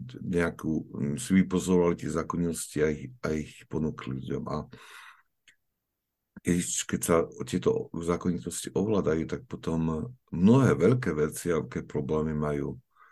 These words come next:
ľahké riešenie. Ja pamätám jedného, e, z tých vysokoškolkov, ktorí tu nachodia s-, na spoveď. Ako nie sú členmi cerkvy, ale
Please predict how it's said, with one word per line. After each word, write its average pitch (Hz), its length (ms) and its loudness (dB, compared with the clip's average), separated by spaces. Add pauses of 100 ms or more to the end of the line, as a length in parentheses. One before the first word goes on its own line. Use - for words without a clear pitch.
(440)
ľahké 73 560 -2
riešenie. 65 640 -4 (240)
Ja 90 160 -2
pamätám 92 400 4
jedného, 85 480 2 (320)
e, - 120 -8 (520)
z - 80 -20
tých 82 140 -4 (100)
vysokoškolkov, - 720 -4
ktorí 78 240 -6
tu - 160 -12
nachodia 76 480 -4
s-, - 320 -6
na 71 80 -4
spoveď. 71 480 -4
Ako 95 240 4
nie 110 160 8
sú - 240 2
členmi 82 320 0
cerkvy, - 400 -4
ale 76 180 0